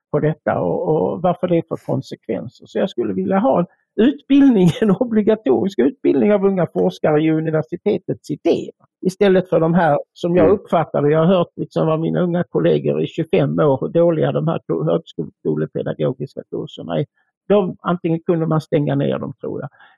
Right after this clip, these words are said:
Speaker 1: Eh, eh, eh, eh, eller i alla fall ta en del av den.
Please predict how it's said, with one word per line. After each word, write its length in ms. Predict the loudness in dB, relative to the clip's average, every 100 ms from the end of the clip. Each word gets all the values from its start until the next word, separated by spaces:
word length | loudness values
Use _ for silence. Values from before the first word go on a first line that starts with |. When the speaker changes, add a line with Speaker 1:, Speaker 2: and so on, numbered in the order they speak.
| _ -4 -2
Speaker 1:
Eh, 180 | 0
eh, 60 | -2 0
eh, 120 | -2 0 -2
eh, 220 | 0 0
eller 200 | 2 2
i 60 | 2
alla 180 | 0 0
fall 200 | -2 -4
ta 320 | -2 0 0
en 80 | 2
del 240 | 2 4
av 160 | 2 2
den. 260 | 0 0